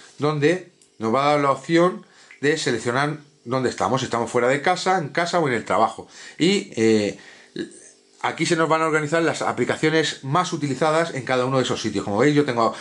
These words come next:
ese File Explorer. Estas son aplicaciones que van apareciendo aquí solas. Y aquí las últimas descargadas.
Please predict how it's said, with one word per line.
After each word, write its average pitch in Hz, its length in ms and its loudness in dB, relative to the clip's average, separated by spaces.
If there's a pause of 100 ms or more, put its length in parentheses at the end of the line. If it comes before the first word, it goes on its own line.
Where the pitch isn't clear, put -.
(180)
ese 113 180 0
File 117 180 2
Explorer. 160 360 2
Estas 165 180 -4
son 180 120 2
aplicaciones 160 420 0
que 151 60 2
van 139 100 2
apareciendo 131 400 0
aquí 117 140 0
solas. 101 380 0 (360)
Y 117 80 0
aquí 170 480 0 (580)
las 107 220 -2
últimas 127 560 0
descargadas. 208 840 0